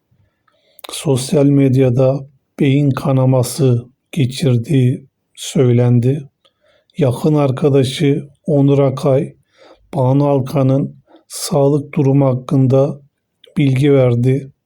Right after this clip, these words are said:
Banu Alkan'ın hastaneye kaldırıldığı doğru. Beyin kanaması iddiaları gerçeği yansıtmıyor. Banu abla ile dün telefonda konuştum.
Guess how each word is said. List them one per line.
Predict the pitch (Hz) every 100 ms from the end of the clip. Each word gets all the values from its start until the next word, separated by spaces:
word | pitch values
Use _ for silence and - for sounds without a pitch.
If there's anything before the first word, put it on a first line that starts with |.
| _ _ _ _ - - - _ -
Banu | 143 143 151
Alkan'ın | 151 135 160 151 160
hastaneye | 143 - 143 - - 147 143 147 156
kaldırıldığı | - 165 139 135 139 139 131 147 139
doğru. | 139 139 139 139 135 - _ _ _ _ _ _ _ _ _
Beyin | 147 151 165
kanaması | - 151 143 139 139 135 135
iddiaları | - - 156 135 135 123 143 165 - _ _ _
gerçeği | - 135 123 - 151 143
yansıtmıyor. | 139 135 - 123 - 147 127 123 123 - _ _ _ _ _ - - _ -
Banu | 139 139 156
abla | 160 147 143 156
ile | 147 127 131 139 - - _ _
dün | 160 151 143
telefonda | - 139 139 131 135 135 139
konuştum. | 131 147 135 127 - 147 127 117